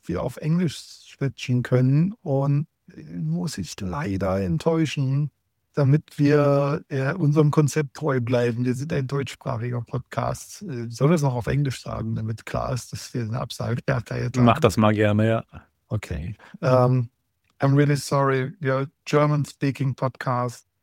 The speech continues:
Speaker 1: and, uh, we will stick to German. I hope you can find some kind of translation or a subscription, um, transcript to have a kind of translation for today, at least, uh, on the YouTube channel, uh, youtube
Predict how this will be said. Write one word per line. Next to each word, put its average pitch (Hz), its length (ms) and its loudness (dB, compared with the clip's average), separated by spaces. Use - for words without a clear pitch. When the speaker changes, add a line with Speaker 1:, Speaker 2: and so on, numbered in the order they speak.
Speaker 1:
and, 117 360 0
uh, 139 220 -4
we 135 260 -4
will 131 180 -2
stick - 400 -8
to - 160 -8
German. 123 580 2
I 123 100 -4
hope 135 200 4
you 127 80 2
can 131 180 0
find 131 280 0
some 123 160 -2
kind 120 220 0
of 117 80 -6
translation 135 760 0
or 131 280 -2
a 120 40 0
subscription, 123 920 -6
um, 113 480 -6
transcript - 720 0
to 113 760 -2
have 117 160 -2
a 113 40 -8
kind 110 240 -2
of 107 140 -8
translation 113 720 -2
for 104 460 -6
today, 107 320 0
at 107 180 -4
least, 135 480 -2
uh, 127 320 2
on 127 200 2
the 123 80 2
YouTube 120 460 0
channel, 104 540 -4
uh, 107 260 -2
youtube 110 460 -2